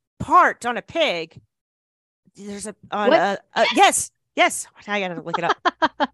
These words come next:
Speaker 2: <laughs>
Speaker 1: There's a, so if you take, like, a, a diagram of pig, of, like, the type of meat, it's, it's
Speaker 2: Yeah.
Speaker 1: like, what's it called? You know what it's called? It's like a Master Cicerone thing. Like glua, it's chile, glocaccia,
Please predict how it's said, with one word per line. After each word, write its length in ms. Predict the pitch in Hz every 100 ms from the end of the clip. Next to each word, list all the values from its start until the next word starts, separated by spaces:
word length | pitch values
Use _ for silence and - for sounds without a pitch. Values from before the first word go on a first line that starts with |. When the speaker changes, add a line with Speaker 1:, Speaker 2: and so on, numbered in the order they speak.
| _
Speaker 2:
<laughs> 160 | -
Speaker 1:
There's 200 | 269 294
a, 240 | 302 262 - _
so 160 | - 339
if 100 | 277
you 80 | 311
take, 200 | 370 294
like, 180 | 330 285
a, 300 | 285 220 233
a 40 |
diagram 520 | 190 254 269 254 247
of 160 | 226 -
pig, 320 | 214 220 233
of, 80 | 202
like, 180 | 196 -
the 80 |
type 200 | 180 214
of 120 | 190 190
meat, 300 | 196 240 _ _ _ _ _ -
it's, 160 | 233
it's 60 | -
Speaker 2:
Yeah. 140 | 220 196
Speaker 1:
like, 140 | 180 _
what's 160 | 311 339
it 60 |
called? 400 | - 320 339 285
You 100 | 233
know 80 | 302
what 100 | 302
it's 100 | -
called? 220 | 226 196
It's 60 | 202
like 120 | 254
a 20 |
Master 300 | 254 233 -
Cicerone 420 | - 175 185 196
thing. 260 | 196 76 - _ 208 208 202 _ _ _ _ _ -
Like 180 | 214 _ -
glua, 680 | 208 277 285 269 254 254 254
it's 420 | - - - -
chile, 800 | 247 240 254 254 254 254 247 233 _
glocaccia, 1300 | 202 233 - 214 247 - 247 247 240 240 240 233 226